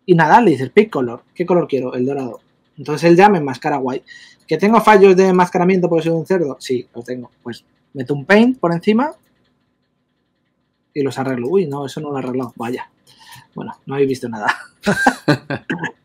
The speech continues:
Eh, pues nada, eso, que puedes ir arreglando lo que te, lo que te falle y tal.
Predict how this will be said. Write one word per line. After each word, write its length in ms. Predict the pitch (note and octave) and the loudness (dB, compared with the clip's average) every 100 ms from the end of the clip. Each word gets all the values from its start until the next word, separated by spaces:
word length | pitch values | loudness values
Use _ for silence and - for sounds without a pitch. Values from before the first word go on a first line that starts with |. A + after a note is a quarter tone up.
| _ _ _ _ _ - B3+ - - | _ _ _ _ _ -14 -12 -12 -8
Eh, 1400 | - E3+ E3 D#3 D3+ D3 D3 C#3+ C#3+ C#3+ C#3 C#3 D#3+ E3+ | 4 6 6 6 4 2 -2 -2 -2 -2 -2 -4 -6 -4
pues 140 | E3+ E3 | 0 4
nada, 240 | D#3+ C3+ | 4 2
eso, 280 | F#3+ - - | -2 -4 -4
que 80 | B2+ | -8
puedes 300 | A#2+ C#3+ C3+ | -6 -6 -2
ir 80 | D#3 | -2
arreglando 480 | C#3+ C#3 D3 D3+ D3+ | 0 0 0 -2 -4
lo 100 | C#3+ | -4
que 80 | B2+ | -4
te, 240 | B2+ B2+ | -6 -4
lo 100 | B2 | -6
que 80 | B2+ | -8
te 80 | - | -10
falle 260 | C3 B2+ | -6 -4
y 20 | |
tal. 200 | A#2+ G2 | -6 -12